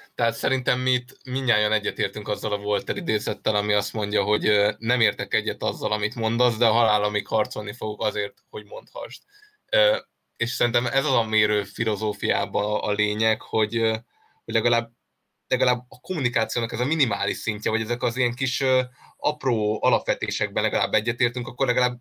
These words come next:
mindenki ember tud maradni valamilyen szinten, és ez szerintem így, így rohadt fontos. Amivel viszont nem értek egyet ez, ezekben a fejezetekben, az a, a mérőnek a vitához való hozzáállása. Tehát ő,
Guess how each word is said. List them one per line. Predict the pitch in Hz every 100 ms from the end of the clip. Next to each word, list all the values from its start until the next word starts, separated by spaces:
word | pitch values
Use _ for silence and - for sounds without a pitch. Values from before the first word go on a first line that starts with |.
| _
mindenki | 151 151 113 -
ember | 113 117 95
tud | - 107
maradni | 101 104 101
valamilyen | 101 101 101 101 101
szinten, | - 104 107
és | 107
ez | 113
szerintem | 117 123 113 120
így, | 123 120 -
így | 131 127 -
rohadt | - 117 95
fontos. | - 98 104 110 107 - - - -
Amivel | - 151 165
viszont | 135 123 127
nem | 120 127
értek | 117 - 107
egyet | 107 107 104
ez, | 107 101 98 98
ezekben | - 104 107 104 101
a |
fejezetekben, | - 107 104 107 - 113 110 117
az | 113
a, | 113 113 110 110 - 67
a | 117
mérőnek | 117 135 127 117 110 110
a | -
vitához | 120 110 104 101
való | 101 101
hozzáállása. | 113 113 - 95 98 104 113 110
Tehát | 120 120
ő, | 139 135 131